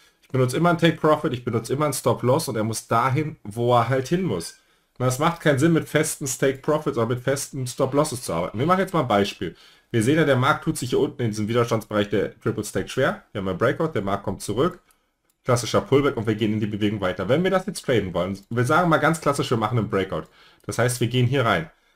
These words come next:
Was haben wir denn für Möglichkeiten, wo wir unseren Stop hinpacken können? Na, das hier ist beispielsweise unser Entry. Und der Stop kann super aggressiv hier hin. Er kann hier hin. Er kann aber auch irgendwo hier unten hin.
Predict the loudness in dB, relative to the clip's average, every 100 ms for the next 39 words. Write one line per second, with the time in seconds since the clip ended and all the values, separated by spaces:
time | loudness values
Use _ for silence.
0 | _ 0 0 4 4 4 2 2 0 0
1 | -2 0 0 2 0 2 2 2 2 -2
2 | 0 -2 0 -4 -4 -8 -8 -8 -14 _
3 | _ _ 0 0 2 0 0 _ _ _
4 | _ _ 2 2 2 -2 2 2 2 -2
5 | -2 -2 0 -2 -2 _ _ _ _ _
6 | _ _ _ _ _ 4 4 4 2 2
7 | 0 0 2 0 2 2 2 -2 -4 -6
8 | -6 -4 0 -2 -4 _ _ _ _ _
9 | _ _ _ _ _ -4 -2 -4 -2 0
10 | 0 -4 -12 _ _ _ _ _ _ _
11 | _ _ _ _ _ -6 -4 4 4 4
12 | 0 2 0 0 -4 -2 -4 -2 -2 -4
13 | -4 -2 -2